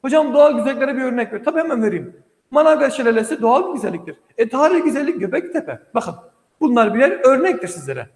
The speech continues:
Bakın doğal güzellik deyince doğal, kendinden olan, insan yapmadığı.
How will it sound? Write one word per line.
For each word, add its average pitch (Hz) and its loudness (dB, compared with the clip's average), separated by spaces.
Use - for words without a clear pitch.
Bakın 156 -10
doğal 247 4
güzellik 196 -4
deyince 208 -8
doğal, 240 2
kendinden 247 0
olan, 165 -6
insan 247 -2
yapmadığı. 220 -4